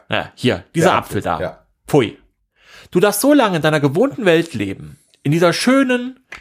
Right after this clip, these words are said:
Speaker 1: in dem Paradies, was ich dir bereitet habe, nur diesen Apfel bitte nicht. Und wir sind so lange in der gewohnten Welt,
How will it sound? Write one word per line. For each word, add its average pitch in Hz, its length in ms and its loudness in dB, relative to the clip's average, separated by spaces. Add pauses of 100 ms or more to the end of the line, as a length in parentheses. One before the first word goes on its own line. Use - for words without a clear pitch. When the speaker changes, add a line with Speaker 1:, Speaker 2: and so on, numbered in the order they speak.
Speaker 1:
in 151 80 -4
dem 170 120 0
Paradies, 165 720 0
was 151 140 0
ich 151 100 -4
dir 165 100 -2
bereitet 151 480 0
habe, 110 420 2 (320)
nur 117 140 -2
diesen 127 260 0
Apfel 135 260 -2
bitte 104 180 -6
nicht. - 420 -4 (320)
Und 147 240 0 (160)
wir 170 100 2
sind 165 140 -2
so 233 140 2
lange 214 200 2
in 170 40 -2
der 156 120 2
gewohnten 139 460 0
Welt, 135 400 2